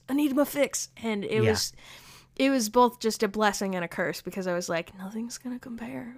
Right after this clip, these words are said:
Speaker 1: But then she released Dedicated, and then I was like, "Okay, I'll be all right."
Speaker 2: What about Emotion Side B? I feel like you just
Speaker 1: I
Speaker 2: skipped over that.
Speaker 1: good, I, good point. I did listen to Emotion Side B.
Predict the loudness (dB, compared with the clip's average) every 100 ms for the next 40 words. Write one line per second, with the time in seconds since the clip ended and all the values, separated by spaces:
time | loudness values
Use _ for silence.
0 | -8 -4 -4 -4 -2 -2 0 0 -2 -6
1 | -12 _ -4 -4 -4 -8 -8 -8 -10 -10
2 | -10 -10 -10 -12 -10 -10 -8 -10 -10 -12
3 | -14 _ _ -12 -2 0 2 4 6 6
4 | 4 0 4 4 4 2 2 -2 0 0
5 | 0 0 -4 8 12 12 10 4 0 -6
6 | -4 0 2 2 4 4 4 2 2 2
7 | 2 2 2 0 -2 0 2 2 2 2
8 | 2 0 0 2 2 2 0 -2 -2 -2
9 | 0 0